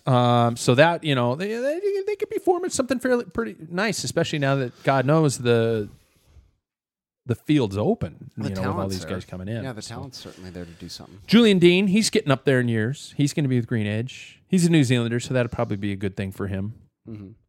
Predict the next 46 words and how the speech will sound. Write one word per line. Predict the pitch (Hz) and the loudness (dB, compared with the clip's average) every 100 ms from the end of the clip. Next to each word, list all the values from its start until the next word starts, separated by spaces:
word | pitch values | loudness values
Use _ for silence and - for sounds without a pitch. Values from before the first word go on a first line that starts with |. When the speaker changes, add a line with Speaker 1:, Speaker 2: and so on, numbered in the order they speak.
| _ - | _ 0
Speaker 2:
Sure | |
Speaker 1:
Um, | 135 131 127 127 | 2 4 4 0
Speaker 2:
commute. | 170 156 | 0 4
Speaker 1:
looking | 185 196 175 | 4 4 2
down | 165 160 | 4 4
the | |
list, | 156 147 | 2 2
see | - | 0
if | 151 143 | 0 0
I | |
find | - 151 143 | -2 -2 0
anybody | 139 135 135 131 | 0 0 2 2
else | 131 - | 0 0
I | |
really | 123 131 120 | 0 0 0
give | 135 | -2
a | 139 | -2
crap. | 131 117 - - - | -2 -2 -4 -20 -10
F-, | - | 2
uh, | 160 | 4
rumors | 147 160 226 233 220 - | 6 6 6 6 2 0
about | 147 147 143 | 2 2 2
Philippe | - 156 180 131 | 0 0 0 2
Gilbert | 143 127 123 151 180 | 2 4 4 4 4
going | 143 131 | 0 -2
to | - | -4
B | 110 - 127 143 | -8 -2 -2 0
M | 117 101 | -2 -2
C. | - - 151 226 330 339 _ _ _ _ _ _ | -6 0 0 2 0 -2 _ _ _ _ _ _
That | 131 143 156 | 0 0 2
was | 139 117 | 0 0
reported | 131 - 147 135 123 | -4 0 0 2 0
as | 120 117 | -2 -2
of | 107 | -6
the | - | -10
twenty-seventh | - 147 143 135 - 127 131 135 - - | -8 -6 -4 -6 0 2 2 -4 -6 0
of | 110 101 101 98 113 | 2 0 -6 -10 -4
July. | 113 107 117 127 151 | 0 2 4 6 4
This, | 139 120 - 120 | 2 -4 -4 -6
these | 117 110 | -4 -2
are | 110 | 0
unofficial | 113 113 123 - 110 | -2 2 0 0 -2
statistics, | - - 110 - 120 - 120 - | -2 -4 -4 -2 -4 -4 -8 -4
boys | - 120 117 | 0 2 2
and | 113 | 0
girls. | 117 135 156 - | 2 4 2 -2